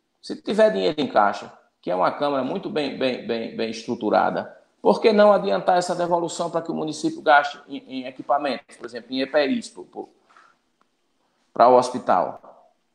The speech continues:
O que falta, na verdade, são políticas efetivas. E nós temos um problema, a cidade é pequena,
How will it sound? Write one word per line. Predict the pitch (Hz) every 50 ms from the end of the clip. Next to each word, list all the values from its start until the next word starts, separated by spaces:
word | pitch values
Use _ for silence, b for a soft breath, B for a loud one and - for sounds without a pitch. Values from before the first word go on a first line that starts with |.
| _ _ _ _ _ _ _ _ _ _
O | - 160
que | - 196
falta, | 175 - 190 196 196 - 175
na | 165
verdade, | 147 151 139 131 135 160 170 -
são | 214 220
políticas | 214 - 208 196 190 196 - 220 202
efetivas. | 208 214 214 240 - - - 156 151 185 196 151 123 104 - - - - - _ _ _ _ _ _ _ _ _ _ - -
E | 113
nós | 95 104 - -
temos | - 180 151 147 147
um | 180
problema, | 185 - - - 165 160 165 156
a | 131
cidade | 127 - 107 113 117 107 107
é |
pequena, | 107 - 160 - - 175 165 165 175 180 190 202 -